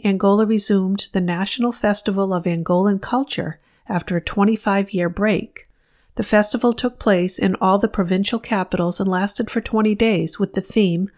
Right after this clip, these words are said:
"Culture as a Factor of Peace and Development." The most common greeting is the handshake,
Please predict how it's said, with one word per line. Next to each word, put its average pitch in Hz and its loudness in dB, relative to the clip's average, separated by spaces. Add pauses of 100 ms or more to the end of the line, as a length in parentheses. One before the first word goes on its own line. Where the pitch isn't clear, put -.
(280)
"Culture 226 2
as 180 -2
a 180 -2
Factor 196 -2
of 202 -6
Peace 220 -2
and 185 -2
Development." 180 -4 (1040)
The 208 -2
most 190 2
common 214 4
greeting 202 4
is 175 -2
the 196 -2
handshake, 185 -2